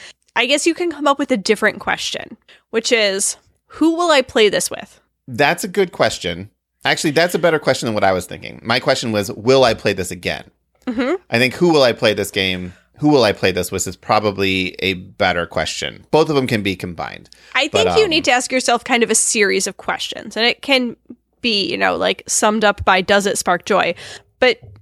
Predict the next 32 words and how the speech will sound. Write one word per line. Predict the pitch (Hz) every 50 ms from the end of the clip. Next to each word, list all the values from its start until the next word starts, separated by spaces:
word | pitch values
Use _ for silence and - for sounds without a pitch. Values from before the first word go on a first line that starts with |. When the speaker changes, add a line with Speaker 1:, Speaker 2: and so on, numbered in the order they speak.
| _ - -
Speaker 1:
you | - 285 277
know, | 294 - 214
you | 170 262 269 269
wanna | 262 262 277 294 302
think, | - - 247 233 220 240 - - - - - _ _ _ _ _ _
I | - 220 269
like | 277 294 311 294
to | - 330
have | 320 - 285 269 262 262 262 240 - _
my, | - - 240 240 240 240
like, | 233 220 220 214 - - - _ _ _ _ _ _ _
what | - 208 220 247 262 - 247
niche | 240 220 240 240 240 - -
does | - 240 220 -
this | - 208 - -
fill? | - - 190 - - - - _ _ _ _ _ _ _ _ - - - _ _ _ _ _ _ _ _
Speaker 2:
I | - 92
like | 92 98 92 -
that | 95 87 90
one. | 92 104 139 202 - _ _ _ _ _ _
Speaker 1:
Who | - - - 294 302 302
will | 285 277 269
I | 262 247
play | 247 - 254 226 208
this | - - 196 -
with? | 190 165 160 185 - - _ _ _ _ _
How | _ - - 247 262 277 277
often | - 247 254 262 - - - 240 226 220
will | 214 214 202
I | 196 196
play | - - 202 180 180
this? | 170 131 123 175 190 - - - - -